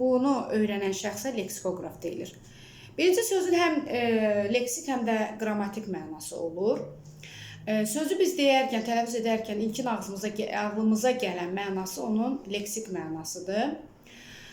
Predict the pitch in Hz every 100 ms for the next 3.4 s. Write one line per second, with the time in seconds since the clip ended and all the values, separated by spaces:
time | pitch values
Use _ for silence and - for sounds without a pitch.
0 | - - 294 392 359 - - 269 254 233
1 | 226 - 220 226 220 220 180 165 - 175
2 | 165 160 165 - 247 311 349 262 214 254
3 | 247 220 -